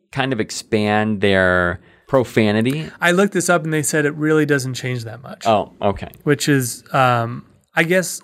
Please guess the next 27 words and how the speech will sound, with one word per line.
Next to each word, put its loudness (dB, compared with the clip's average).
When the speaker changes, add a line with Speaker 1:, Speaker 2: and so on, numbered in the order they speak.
Speaker 2:
surprising 0
in 2
a 2
way 2
that 2
I 2
expected -4
them -4
to -4
go -2
full -2
F-bomb -4
city. -14
Speaker 1:
Yeah, 0
me 0
too. -6
Speaker 2:
But -4
that 0
starts -2
September -2
third, 0
which -4
is -4
Speaker 1:
This 0
Speaker 2:
this -8
Speaker 1:
weekend. 0
Speaker 2:
Friday. -2